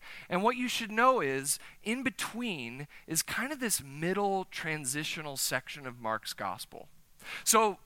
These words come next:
for the first part of this series, we've been in the first half of Mark. Later on, we're gonna be in the second half. But right now, starting with this story,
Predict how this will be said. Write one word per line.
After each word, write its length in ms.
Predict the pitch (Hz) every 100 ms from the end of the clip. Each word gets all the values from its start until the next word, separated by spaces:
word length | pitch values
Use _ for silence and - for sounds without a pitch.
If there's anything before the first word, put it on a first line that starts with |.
| -
for 120 | 208
the 120 | 196
first 300 | - 254 -
part 180 | 233 240
of 80 | 233
this 180 | 220 -
series, 300 | 220 240 202
we've 160 | 214
been 160 | 196 196
in 100 | 175
the 80 | 151
first 360 | 185 196 -
half 260 | 196 165 156
of 100 | 139
Mark. 440 | 135 131 180 - - - - -
Later 340 | 160 202 220 208
on, 160 | 220
we're 100 | 220
gonna 140 | 208 202
be 160 | 202
in 80 | 185
the 80 | 170
second 480 | - 190 190 175 117
half. 460 | 117 110 117 - - - -
But 80 | 175
right 380 | 156 208 269
now, 260 | 240 226 160
starting 540 | 160 - 202 247 294
with 180 | 269 185
this 180 | 202 254
story, 600 | - 226 240 175 127 127